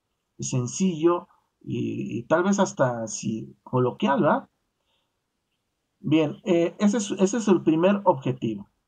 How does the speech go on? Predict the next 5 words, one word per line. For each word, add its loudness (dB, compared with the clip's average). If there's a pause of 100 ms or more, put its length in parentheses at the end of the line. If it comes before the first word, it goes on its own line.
(840)
Entonces, 0
el, -2 (220)
la -2
buena 2
redacción 0